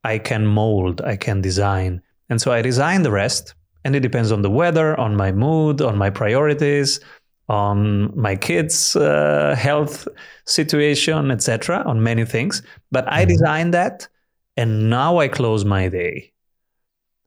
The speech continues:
Speaker 1: And tomorrow, when I open up my computer, I'm focused, I'm ready, I have an intention,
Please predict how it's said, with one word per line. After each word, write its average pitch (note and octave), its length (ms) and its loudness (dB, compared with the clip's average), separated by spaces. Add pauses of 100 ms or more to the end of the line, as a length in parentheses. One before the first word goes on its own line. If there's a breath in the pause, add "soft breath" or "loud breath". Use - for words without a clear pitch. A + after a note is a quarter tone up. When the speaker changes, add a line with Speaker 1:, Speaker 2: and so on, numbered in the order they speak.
(280)
Speaker 1:
And G#2+ 200 -2
tomorrow, A#2 640 0 (320)
when G#2+ 240 0
I G2 320 0 (160)
open E3+ 240 0
up E3+ 100 0
my E3 140 0
computer, E3 640 -2 (800)
I'm G2 180 -2
focused, D3+ 460 -2
I'm G2 260 -2
ready, A2+ 460 0
I G#2+ 80 -4
have G2+ 160 0
an F#2+ 100 0
intention, G#2 640 -2